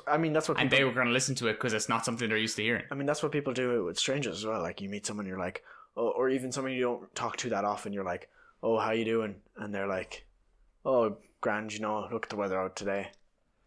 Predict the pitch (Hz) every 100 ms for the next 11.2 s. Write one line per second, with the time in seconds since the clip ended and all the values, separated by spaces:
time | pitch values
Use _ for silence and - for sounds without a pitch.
0 | _ 104 98 95 95 90 - _ _ -
1 | 123 139 147 151 151 151 160 160 156 160
2 | 160 156 156 147 156 147 156 151 - 113
3 | 143 151 135 120 143 135 113 123 101 95
4 | - 113 113 - - - 110 127 127 120
5 | - - 113 131 131 135 135 - 139 139
6 | 147 143 131 120 156 113 92 - 95 104
7 | 120 110 104 110 107 101 95 101 101 92
8 | 135 147 143 135 127 117 117 113 113 107
9 | 110 101 95 95 95 104 101 101 104 101
10 | 101 92 85 - 98 101 90 80 87 90
11 | 87